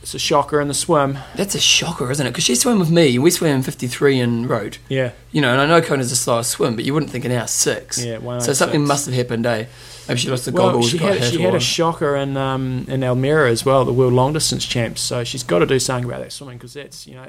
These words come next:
Speaker 1: if she, if she'd
Speaker 2: That's
Speaker 1: been
Speaker 2: ten minutes,
Speaker 1: up,
Speaker 2: yeah.
Speaker 1: up there, you know, she's, she's still not gonna be. I suppose she's probably not, not gonna be knocking on the door with Chrissy, but she's not gonna be that far off.
Speaker 2: Yeah.
Speaker 1: So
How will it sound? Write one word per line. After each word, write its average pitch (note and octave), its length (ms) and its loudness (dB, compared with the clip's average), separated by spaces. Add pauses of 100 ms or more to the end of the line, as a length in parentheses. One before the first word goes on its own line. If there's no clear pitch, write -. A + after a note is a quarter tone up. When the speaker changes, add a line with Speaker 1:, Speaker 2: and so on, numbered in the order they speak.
Speaker 1:
if C#3+ 80 -20
she, - 220 -20
if - 80 -20
she'd D3 160 -12
Speaker 2:
That's C#3+ 100 -10
Speaker 1:
been D#3+ 120 0
Speaker 2:
ten C#3+ 100 4
minutes, C3+ 480 -2
Speaker 1:
up, - 40 -14
Speaker 2:
yeah. C3+ 280 -2
Speaker 1:
up D3 180 -6
there, A#2+ 400 -4
you C3+ 160 -8
know, B2 260 -6
she's, C3 240 -6
she's - 200 -2
still E3+ 160 4
not C#3 160 2
gonna B2+ 160 2
be. A2+ 200 2 (160)
I B2 100 -4
suppose B2 200 0
she's - 140 -6
probably A#2+ 220 -2
not, A2 140 -8
not A2 160 -14
gonna A#2 140 -18
be A2+ 80 -16
knocking A#2 300 -16
on A2+ 80 -14
the A2 60 -16
door A2+ 180 -12
with A2 100 -16
Chrissy, A#2+ 320 -14
but - 220 -16
she's C#3+ 160 -16
not F#3+ 160 -14
gonna D3 100 -10
be A#2+ 100 -6
that B2 240 -10
far G2+ 380 -16
off. - 240 -18
Speaker 2:
Yeah. A#2+ 380 4
Speaker 1:
So B2+ 480 4